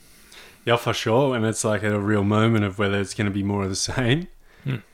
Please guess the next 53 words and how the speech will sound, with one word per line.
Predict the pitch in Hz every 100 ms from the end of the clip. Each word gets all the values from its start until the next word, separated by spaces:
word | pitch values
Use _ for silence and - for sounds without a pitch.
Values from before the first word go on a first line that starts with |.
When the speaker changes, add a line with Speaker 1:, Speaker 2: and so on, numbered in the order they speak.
| _ -
Speaker 1:
or | 104
whether | 98 98 98
it's | 95
gonna | - 101
be | 98
a | 95
bit | 101
more | 98 98
peer-to-peer, | 90 104 95 - 104 95
and | 90 90
as | 90 -
well | 95 95
that | 98 92
agency, | 95 90 95 - 95 92
and | 92
that's | 92 -
where | 101
we've, | 95 92 - -
we've | 98 -
harped | 95 90 -
on | 90
a | 90
fair | - 98
bit | 117 104
about | 92 95 98
this | 101 -
in | 101
this | 95
podcast, | - 98 92 104 98 -
and | 98
that's, | 95 - 101
like, | 92 - - - - - - -
where | 101 104 98 95
is, | 95 90 - - - -
where | 113 104
does | 98
the | 98
individual | 95 98 95 113
come | - 101
in | 98 98
here? | 92 98
But | 95 107
we | 107
come | 120 120
from | - 107 104
a | 101 98 - - - - - - -
contributor | 117 - 117 110
mindset, | 104 107 117 - 151 156
but | 120
we're | 107 107
also | 107 - 107 107 123
understanding | 120 110 - 110 104 104
the | 101